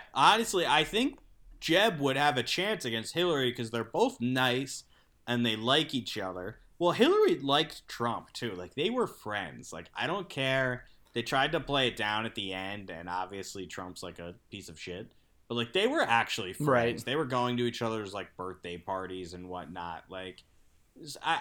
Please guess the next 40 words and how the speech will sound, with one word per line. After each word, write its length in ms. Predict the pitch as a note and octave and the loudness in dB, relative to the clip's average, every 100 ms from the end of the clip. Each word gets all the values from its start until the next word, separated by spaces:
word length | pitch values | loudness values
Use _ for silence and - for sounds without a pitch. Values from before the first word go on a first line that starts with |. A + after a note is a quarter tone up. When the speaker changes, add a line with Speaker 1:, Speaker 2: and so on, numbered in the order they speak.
| - | 2
Speaker 1:
I 160 | F3+ | 2
think 420 | F#3 A3+ G#3+ F3 - | 4 2 2 -4 -12
Speaker 2:
Yeah, 220 | G#3+ E4 | -10 -8
I 160 | D3+ D3+ | -4 -2
mean, 160 | D3+ | -2
Trump 240 | - E3+ A#3+ | 2 2 4
was 120 | G#3 | 4
a 60 | |
Democrat 520 | A3 A#3+ C4+ C4 D3 A#2+ | 6 6 6 6 4 6
at 100 | A2 | 4
one 180 | F3+ D4 | 2 2
point. 240 | C3+ A#2+ | -2 0
They're 80 | B2 | 0
both 260 | D#3 F#3 F3+ | 0 -2 -2
big 200 | F#3+ E3 | -2 0
New 120 | F3 | 0
York 400 | F3+ F#3+ G3+ F#3+ G3 G3 F#3 | 2 4 2 0 -10 -12 -6
fucking 300 | G#3+ G3 G3 | -4 -2 0
millionaires, 440 | G3+ C4 G3 E3+ G#2+ | 0 4 6 6 4
Speaker 1:
Yeah, 40 | |
Speaker 2:
so 60 | C#3 | 2
why 120 | D#3+ | 4
Speaker 1:
and 180 | E3 F3 | 6 6
Speaker 2:
not? 80 | E3 | 6
Speaker 1:
donated, 600 | G#3+ A#3 C3+ F#2+ E2+ E2 - | 6 8 4 0 -4 -10 -2
too. 280 | G#3 C#3+ F2 | 0 0 -2
Like, 160 | F#2+ F#2+ | -8 -4
he 120 | C3+ | -2
donated 680 | B2 D3+ E3+ D#3+ G#2+ G2 F#2 | 2 2 2 2 0 -4 -10
to 100 | G#2+ | -8
her 300 | G2 A2 F#2+ | -6 -6 -4
Speaker 2:
Yeah. 100 | G2+ | -2
Speaker 1:
and 80 | D3+ | -4
shit 180 | G#2 D2 | -6 -10
like 200 | F#2 - | -12 -10
that. 320 | F2+ E2 - | -8 -8 -8
So 120 | A2+ | -4
I, 160 | A2 A#2+ | -2 -2
I, 220 | A#2+ C3 - | -2 -4 -4
yeah. 280 | D3+ A2 E2+ | -4 -4 -4